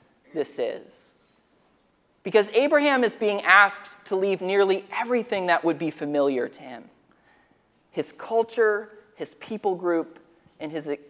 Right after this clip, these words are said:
extended family. Now, I think this would be a tough command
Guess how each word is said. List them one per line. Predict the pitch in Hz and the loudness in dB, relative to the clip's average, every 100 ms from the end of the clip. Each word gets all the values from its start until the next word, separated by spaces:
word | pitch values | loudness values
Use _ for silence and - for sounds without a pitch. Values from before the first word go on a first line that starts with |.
| _ | _
extended | 147 - 175 151 135 | -10 -2 0 0 -2
family. | - 120 101 - - _ _ _ _ _ _ _ _ _ _ _ _ - | -4 -6 -6 -16 -20 _ _ _ _ _ _ _ _ _ _ _ _ 2
Now, | 180 180 170 - - | 8 8 6 2 6
I | 240 | 8
think | 294 | 8
this | 247 247 | 4 2
would | 214 | 2
be | 208 | 2
a | |
tough | - - 214 - | 2 4 4 4
command | 202 196 190 190 | 0 2 2 0